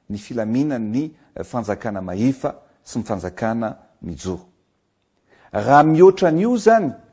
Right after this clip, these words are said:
ny, a, ataonao, dia mandika tanteraka ny voalaza ny lalam-panorenana.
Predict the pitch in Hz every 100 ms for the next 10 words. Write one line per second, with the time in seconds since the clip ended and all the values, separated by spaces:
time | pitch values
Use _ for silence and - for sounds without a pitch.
0 | _ _ _ _ _ _ _ _ _ _
1 | _ _ _ 98 117 135 139 135 110 -
2 | 120 110 156 247 - - _ _ _ _
3 | _ _ _ _ - 85 117 135 123 117
4 | 104 127 147 - 104 160 170 165 180 254
5 | - _ _ _ 107 104 131 220 180 139
6 | 113 98 90 78 90 82